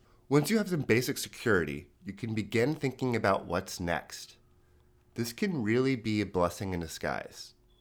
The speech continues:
You now have an opportunity for a change, whether that's a new job or maybe a whole new career in a new industry. For older employees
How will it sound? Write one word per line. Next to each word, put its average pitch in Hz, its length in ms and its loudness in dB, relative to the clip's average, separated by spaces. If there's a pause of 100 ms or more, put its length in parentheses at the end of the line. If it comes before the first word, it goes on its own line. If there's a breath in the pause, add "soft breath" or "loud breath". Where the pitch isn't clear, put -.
(560)
You 110 100 0
now 117 260 6
have 196 180 2
an 175 180 2
opportunity 104 960 -2 (220)
for 92 160 -2
a 87 80 -4
change, 104 640 -2
whether 95 420 -2
that's 80 260 -4
a 82 60 -6
new 80 220 -4
job 165 420 -2
or 107 360 0 (280 loud breath)
maybe 160 360 0
a 101 120 0
whole 131 400 -2
new 143 180 0
career 120 540 0
in 90 140 0
a 87 80 -4
new 92 180 -4
industry. 101 560 -8 (1200 soft breath)
For 110 460 -2
older 160 360 2
employees 76 640 -4